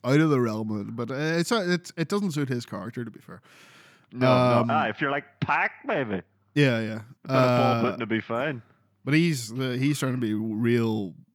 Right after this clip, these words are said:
Speaker 1: white meat
Speaker 2: Yep.
Speaker 1: babyface. Um, and then there's the part where he, he pulls out from under the ring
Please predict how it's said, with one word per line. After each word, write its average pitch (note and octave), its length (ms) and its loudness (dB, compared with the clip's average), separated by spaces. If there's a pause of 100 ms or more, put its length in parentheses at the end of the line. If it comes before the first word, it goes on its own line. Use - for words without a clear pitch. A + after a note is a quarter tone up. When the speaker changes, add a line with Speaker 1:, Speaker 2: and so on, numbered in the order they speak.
(140)
Speaker 1:
white B2+ 300 0
meat A#2+ 180 -2 (460)
Speaker 2:
Yep. A#2 160 2
Speaker 1:
babyface. A#2+ 380 -4 (520)
Um, C3+ 580 2 (320)
and D3 120 6
then D#3 120 6
there's D3+ 260 4
the F3 100 -2
part F3 240 0
where D#3 160 2
he, B2+ 180 0
he B2 100 -4
pulls C#3+ 280 2
out C#3 340 0
from C3+ 200 -4
under C3 140 -2
the A#2+ 120 -2
ring A#2+ 400 -4